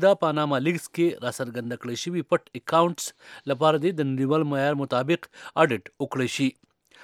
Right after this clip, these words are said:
پارلیمان کې په سرکاري ټي وي، پی ټي وي هم سختې نیوکې شوي. د پارلیمان غړو ویلي دي چې ټوله نړۍ کې په پاناما پیپرز بحث روان دی، خو د پاکستان سرکاري ټي وي دغه خبرې د خپل ولس نه پټوي.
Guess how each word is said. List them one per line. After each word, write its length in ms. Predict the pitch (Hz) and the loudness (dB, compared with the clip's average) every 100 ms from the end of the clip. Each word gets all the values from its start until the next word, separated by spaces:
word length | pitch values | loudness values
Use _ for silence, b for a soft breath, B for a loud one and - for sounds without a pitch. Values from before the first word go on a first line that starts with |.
| B 160 | B 0
پارلیمان 380 | 175 180 208 | 2 4 2
کې 220 | 202 233 - | 2 -2 -2
په 100 | 175 | -2
سرکاري 400 | 165 139 156 165 - - | -2 0 2 2 -2 -2
ټي 60 | 175 127 | 0 0
وي، 60 | 110 - _ | -4 -10 _
پی 100 | 147 131 | -4 -4
ټي 80 | 156 | -4
وي 80 | 180 147 | -2 -2
هم 100 | 175 135 | -4 -2
سختې 280 | 151 - 117 | -6 -4 -6
نیوکې 280 | 120 123 - 117 | -6 -6 -8 -6
شوي. 200 | 131 123 b b b b - | -4 -4 b b b b -6
د 80 | 127 | -2
پارلیمان 400 | 131 135 143 147 143 | 0 0 0 0 2
غړو 140 | 147 127 | 2 2
ویلي 180 | 160 165 | 0 0
دي 60 | 175 | -2
چې 180 | 165 - | -4 2
ټوله 160 | 180 156 | 2 4
نړۍ 220 | 139 151 165 - | 4 2 2 0
کې 120 | 160 160 - | 0 0 2
په 80 | 135 143 b b b b - | 4 4 b b b b 0
پاناما 400 | 135 156 185 170 196 b b _ 180 | 4 6 6 6 4 b b _ 0
پیپرز 340 | 185 185 165 120 | 2 2 2 2
بحث 260 | 175 208 190 | 2 2 2
روان 260 | 185 214 220 | 4 4 2
دی، 120 | 220 | 0
خو 100 | 151 | -2
د 80 | 143 | -2
پاکستان 420 | 131 139 - 175 143 | -4 -4 -4 -4 -4
سرکاري 360 | 135 131 147 139 | -2 0 0 -2
ټي 80 | 170 165 | -2 -2
وي 80 | 139 | 0
دغه 240 | 139 127 110 | 0 0 -4
خبرې 640 | 120 135 139 - - - | -4 -2 -2 -6 -16 -4
د 100 | 127 | -4
خپل 240 | - 147 - | 0 -2 -2
ولس 260 | 139 143 - | -2 -2 -2
نه 160 | 107 | -8
پټوي. 320 | 117 120 120 | -4 -2 -2